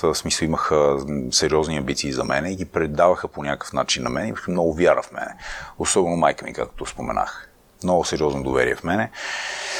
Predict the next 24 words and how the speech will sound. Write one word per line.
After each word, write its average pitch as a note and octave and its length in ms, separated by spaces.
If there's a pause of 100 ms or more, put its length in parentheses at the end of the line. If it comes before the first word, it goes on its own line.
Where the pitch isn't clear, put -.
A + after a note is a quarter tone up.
(120)
Спомням G2 400
си - 160
някакви E2 220
случки F2+ 320
от D#2 100
миналото, E2+ 360
които, D2+ 520 (520)
които E2 280
подкрепят - 560
това A2 200
и G#2+ 40
действително F#2 560
това F#2 200
под F2 120
някаква F2 260
форма E2+ 320
в - 60
началото E2+ 480
вероятно D2+ 560
е D2 520
било D2+ 340
важно, C#2+ 360
за C2+ 140
да C2+ 220